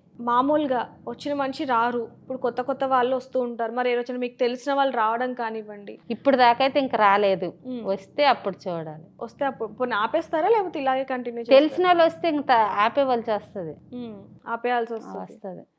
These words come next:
Speaker 1: మ్మ్.
Speaker 2: ఎందుకంటే ఫ్యామిలీ పెద్దది కదా.
Speaker 1: మ్మ్. అంటే మామూలుగా అడుగుతున్నాను, ఇప్పుడు ఈ, మీరు ఈ మూడు సంవత్సరాల్లో ఏ రోజైనా మీరు గర్భం దాల్చడం కానివ్వండి,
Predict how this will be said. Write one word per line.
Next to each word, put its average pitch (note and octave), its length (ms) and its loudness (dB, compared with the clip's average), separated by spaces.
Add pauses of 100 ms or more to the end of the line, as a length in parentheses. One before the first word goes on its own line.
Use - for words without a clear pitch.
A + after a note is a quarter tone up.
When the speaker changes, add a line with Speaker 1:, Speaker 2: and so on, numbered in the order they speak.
(140)
Speaker 1:
మ్మ్. A#3 120 -14
Speaker 2:
ఎందుకంటే G#3 680 -8
ఫ్యామిలీ G3+ 480 -8
పెద్దది F3 520 -6
కదా. E3 200 -14 (240)
Speaker 1:
మ్మ్. A#3+ 260 -8 (440)
అంటే A3+ 340 -12
మామూలుగా A#3 500 -2
అడుగుతున్నాను, B3 640 -2 (380)
ఇప్పుడు B3+ 340 -6
ఈ, A#3+ 360 -6 (160)
మీరు B3 220 -6
ఈ B3 80 -6
మూడు C4 300 -2
సంవత్సరాల్లో B3+ 680 -4
ఏ A3+ 100 -4
రోజైనా A#3+ 320 -6
మీరు A3+ 400 -8 (260)
గర్భం A3+ 360 -2
దాల్చడం A#3 500 -2
కానివ్వండి, G#3+ 680 -10